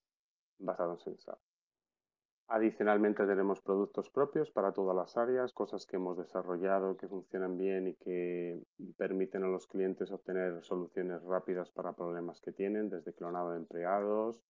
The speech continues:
aplicaciones de control horario, temas de Basic, eh, conectores con Telegram, con SharePoint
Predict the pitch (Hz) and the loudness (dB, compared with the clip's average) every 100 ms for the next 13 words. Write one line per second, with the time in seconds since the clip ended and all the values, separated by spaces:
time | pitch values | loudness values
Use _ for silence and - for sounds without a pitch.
0 | _ _ _ _ - 92 95 90 - 92 | _ _ _ _ -6 -4 -2 -4 -2 -2
1 | 87 92 85 87 85 92 101 104 104 107 | -2 -4 -4 -2 2 2 4 4 4 2
2 | 117 - _ _ _ _ _ _ 95 92 | 0 -8 _ _ _ _ _ _ -2 0
3 | 92 95 90 90 87 92 98 - 104 104 | 2 4 4 4 2 0 0 -2 0 0
4 | 104 - - 87 85 85 95 90 85 _ | -2 -8 -8 -6 -4 -4 -2 -4 -4 _
5 | 92 87 - 87 85 90 92 95 95 95 | -2 -2 -4 -6 -4 -2 0 2 2 0
6 | 92 90 85 - 92 92 95 95 98 101 | -2 -4 -6 -4 -4 -2 -2 0 0 -2